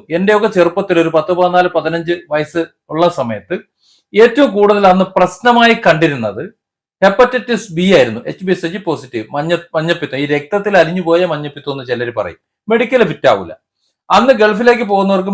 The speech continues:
മെഡിക്കൽ ഫിറ്റ് ആവില്ല എന്ന് മാത്രമേ, മെഡിക്കൽ കിട്ടിയില്ല, അതുകൊണ്ട് പോയില്ല എന്നേ പറയുള്ളൂ. എന്താണ് ഈ മെഡിക്കൽ എന്ന ആൾക്കാർക്ക് അറിയില്ലായിരുന്നു. അത് എച്ച് ബി എസ് ജി പോസിറ്റീവ് എന്നൊരു, ഒരു കേസായിരുന്നു. ഞാൻ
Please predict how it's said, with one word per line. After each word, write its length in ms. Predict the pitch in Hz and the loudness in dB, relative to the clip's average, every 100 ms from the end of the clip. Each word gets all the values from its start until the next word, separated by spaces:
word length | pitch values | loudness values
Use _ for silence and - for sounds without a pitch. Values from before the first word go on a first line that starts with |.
| 175 | 0
മെഡിക്കൽ 300 | 185 185 233 180 | 0 0 -2 -2
ഫിറ്റ് 160 | 190 | 2
ആവില്ല 180 | 180 180 170 | 2 4 0
എന്ന് 100 | 165 | 0
മാത്രമേ, 400 | 156 156 160 165 170 _ _ 175 | -2 -2 -4 -4 -6 _ _ -4
മെഡിക്കൽ 300 | 175 208 208 180 | -4 -2 -4 -4
കിട്ടിയില്ല, 280 | 151 147 175 | -4 0 0
അതുകൊണ്ട് 220 | 151 156 170 | 0 -4 -6
പോയില്ല 220 | 156 139 139 | -6 -2 -2
എന്നേ 140 | 143 147 | -2 0
പറയുള്ളൂ. 280 | 131 110 90 _ _ _ - 185 | 0 0 -6 _ _ _ 0 0
എന്താണ് 360 | 233 254 240 233 | 4 4 6 4
ഈ 60 | 208 | 4
മെഡിക്കൽ 280 | 180 185 202 190 | 2 2 2 4
എന്ന 80 | 175 | 4
ആൾക്കാർക്ക് 320 | 151 151 151 135 | 4 2 0 0
അറിയില്ലായിരുന്നു. 400 | 123 120 101 104 165 | -2 -4 -6 -6 -6
അത് 100 | 233 - - 165 | -6 -8 -6 -6
എച്ച് 140 | 160 190 | -4 -4
ബി 60 | 175 | -4
എസ് 120 | 165 | -4
ജി 80 | 185 - | -12 -8
പോസിറ്റീവ് 460 | 147 143 143 135 135 - | -8 -8 -8 -4 -4 -6
എന്നൊരു, 260 | 123 120 123 | -12 -10 -8
ഒരു 100 | 135 135 | -8 -2
കേസായിരുന്നു. 440 | 123 123 92 82 _ _ _ _ _ 180 | -4 -4 -10 -12 _ _ _ _ _ 4
ഞാൻ 220 | 214 254 | 6 8